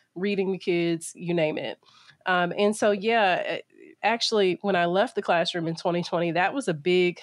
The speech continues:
big thing for me. That was really hard because I was excited about that year. I, I had finally gotten into a school that I loved. My coworkers were amazing. I mean, we were hanging out. It was awesome. It was literally a dream, that school that I was at.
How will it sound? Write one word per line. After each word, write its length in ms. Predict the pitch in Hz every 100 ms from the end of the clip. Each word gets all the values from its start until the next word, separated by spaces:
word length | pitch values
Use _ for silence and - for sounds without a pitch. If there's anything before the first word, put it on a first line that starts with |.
| - - _ _
big 200 | 185 165
thing 200 | 175 170
for 100 | -
me. 120 | 160
That 140 | 160 180
was 200 | 170 156
really 180 | 170 160
hard 440 | 160 151 104 - - - - -
because 500 | 180 - 175 170 165
I 100 | 185
was 180 | 180 180
excited 460 | 165 - 214 208 208
about 240 | 196 180
that 160 | - -
year. 340 | 180 180 180
I, 320 | 180 165 160 - -
I 100 | 170
had 140 | 156
finally 320 | - 190 190 185
gotten 200 | 165 175
into 260 | 170 165
a 60 | 165
school 300 | - 175 170
that 140 | 160
I 60 | 156
loved. 500 | 175 220 220 208 - _ _ _ -
My 100 | 170
coworkers 540 | - 220 208 208 196
were 100 | 180
amazing. 580 | 165 175 180 180 175 170
I 40 |
mean, 180 | 160 160
we 80 | 180
were 80 | 175
hanging 320 | 190 175 165
out. 320 | 165 165 160 175 165 _ _ _ _ _ _ _ -
It 80 | 208
was 180 | 190 -
awesome. 400 | 175 175 - -
It 80 | 185
was 280 | 180 175 -
literally 460 | 175 190 190 175 160
a 40 |
dream, 380 | 147 165 160 165
that 180 | 165 -
school 260 | - 170
that 120 | 156 -
I 80 |
was 180 | - -
at. 260 | - -